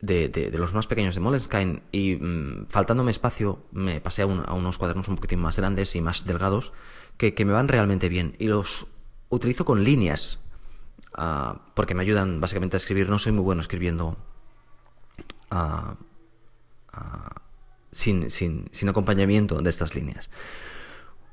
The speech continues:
Bueno, pues hace un par de semanas, más o menos, salió un libro en el mercado que me quedé con él, que me llamó la atención, pero que debido al exceso de trabajo y, y el poco tiempo para preparar las vacaciones de Navidad y todo esto,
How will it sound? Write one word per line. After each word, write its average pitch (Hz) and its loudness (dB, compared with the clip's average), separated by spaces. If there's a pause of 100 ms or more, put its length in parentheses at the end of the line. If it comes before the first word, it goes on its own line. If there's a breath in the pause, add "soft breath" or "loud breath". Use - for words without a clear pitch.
(400)
Bueno, 180 10
pues - 6
hace 170 8
un 247 8
par 196 6
de 147 2
semanas, 147 4
más 120 4
o - 4
menos, 120 4
salió 120 8
un 180 6
libro 160 6
en 143 4
el 135 4
mercado 143 4
que 95 4
me 101 2
quedé 110 4
con 123 2
él, 131 2
que 113 2
me 92 0
llamó 92 4
la 139 4
atención, 131 0
pero 104 0
que 90 -2
debido 110 4
al 101 6
exceso 110 2
de 110 4
trabajo 104 4
y, 95 2
y 82 2
el 87 -2
poco 104 2
tiempo 101 2
para 90 0
preparar 90 0
las 90 -2
vacaciones 90 0
de 92 -2
Navidad 87 2
y 110 -2
todo 92 4
esto, 101 0